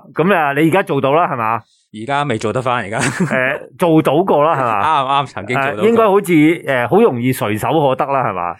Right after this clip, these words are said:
Speaker 2: 係啦，嗰期真係話跑就跑啊，呢個，
Speaker 1: 係啊，
Speaker 2: 呢個速度。
Speaker 1: 跟住噗一聲又唔見咗喎。
Speaker 2: 係啦。
Speaker 1: 啊，喂，講講你，嗱，因為，誒，我都要同聽眾講講啦，即係其實 Eric 個跑齡係唔係好耐嘅啫？
Speaker 2: 唔耐啊，得嗰大概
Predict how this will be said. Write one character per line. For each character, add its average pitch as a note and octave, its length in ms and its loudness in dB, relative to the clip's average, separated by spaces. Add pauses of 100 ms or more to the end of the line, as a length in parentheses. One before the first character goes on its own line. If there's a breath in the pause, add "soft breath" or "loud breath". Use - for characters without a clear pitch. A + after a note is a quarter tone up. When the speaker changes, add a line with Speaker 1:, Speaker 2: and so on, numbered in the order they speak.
(200 soft breath)
Speaker 2:
係 F#2+ 160 -4
啦， G#2 120 -2
嗰 - 200 -2
期 G2 200 -4
真 C#3 140 -2
係 G#2 540 -2
話 G#2+ 200 -2
跑 C#3 280 0
就 B2+ 80 -6
跑 G#2+ 140 2
啊， A2 160 -2
呢 A#2 120 -6
個， A#2 100 -4
Speaker 1:
係 - 20 -2
啊， A#2+ 140 -2
Speaker 2:
呢 A2+ 40 -8
個 G#2+ 60 -12
速 - 0 -
度。 - 0 -
Speaker 1:
跟 G#3 180 0
住 - 60 -6 (260)
噗 C#3+ 280 0
一 G#3 40 4
聲 F#3 160 2
又 D#3+ 100 2
唔 A2 160 -6
見 A#2+ 180 0
咗 A2+ 80 0
喎。 G#2+ 320 0
Speaker 2:
係 F2+ 400 -4
啦。 F#2 100 -4
Speaker 1:
啊， B2+ 240 0
喂， C#3 120 2
講 G3 220 0
講 F3+ 140 2 (140)
你， D#3 180 4
嗱， A#2 140 -2
因 G3 120 2
為， D#3 260 2 (320)
誒， - 80 -2
我 D3+ 80 2
都 D#3 140 2
要 E3+ 180 6
同 G2+ 420 -2 (520 loud breath)
聽 C3+ 300 0
眾 B2+ 300 0
講 A#2+ 200 0
講 B2 200 0
啦， C3 400 0
即 E3+ 140 0
係 D#3+ 60 2
其 A2 180 -2
實 A#2 180 -4 (400 soft breath)
Eric F#3 320 0
個 D3 160 0
跑 A2+ 240 0
齡 F3 120 2
係 G2+ 80 -6
唔 G2+ 60 -6
係 F#2 80 -2 (200)
好 F#2+ 60 0
耐 F2+ 80 -6
嘅 F#2+ 40 -4
啫？ F#2+ 140 -6 (240)
Speaker 2:
唔 A2 40 -14 (100)
耐 C3 220 0
啊， D3+ 200 -2
得 E3+ 120 -2 (100)
嗰 C3+ 480 0
大 A#2+ 140 0
概 C#3 100 -4